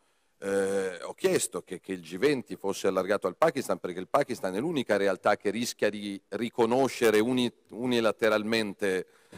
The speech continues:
eh, questo governo, e quindi è chiaro che è un momento in cui occorre fare in fretta e coinvolgere,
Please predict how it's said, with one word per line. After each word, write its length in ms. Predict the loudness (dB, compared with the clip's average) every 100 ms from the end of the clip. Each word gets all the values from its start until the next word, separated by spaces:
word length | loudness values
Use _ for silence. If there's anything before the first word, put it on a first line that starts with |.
| -20 -4
eh, 320 | 0 0 0
questo 300 | 0 0 2
governo, 360 | 6 6 6 4
e 40 |
quindi 240 | 0 2
è 60 | 2
chiaro 320 | 6 6 6
che 100 | 6
è 20 |
un 100 | 4
momento 380 | 4 2 0 0
in 100 | -4
cui 120 | 2
occorre 380 | 2 4 2 2
fare 240 | 2 2 2
in 100 | 0
fretta 480 | 0 0 2 0
e 140 | 0 -2
coinvolgere, 720 | -2 0 -2 -4 -10 -16